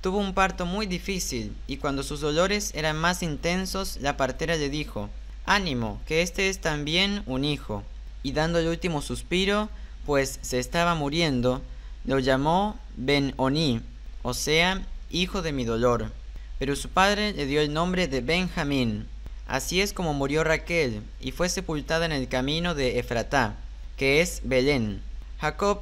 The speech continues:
puso una piedra de pie sobre su tumba. Es la piedra de la tumba de Raquel,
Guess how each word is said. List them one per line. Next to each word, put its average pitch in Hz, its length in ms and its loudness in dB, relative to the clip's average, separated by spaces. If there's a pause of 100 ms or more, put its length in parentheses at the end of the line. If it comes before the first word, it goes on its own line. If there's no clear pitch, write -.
puso 165 240 -4
una 151 200 -2
piedra 165 280 2
de 135 140 0
pie 180 460 2
sobre 127 320 2
su 123 180 -4
tumba. 117 500 0 (340)
Es 170 360 0
la 127 260 0
piedra 175 340 2
de 156 120 2
la 127 180 2
tumba 196 400 0
de 147 140 2
Raquel, 120 520 2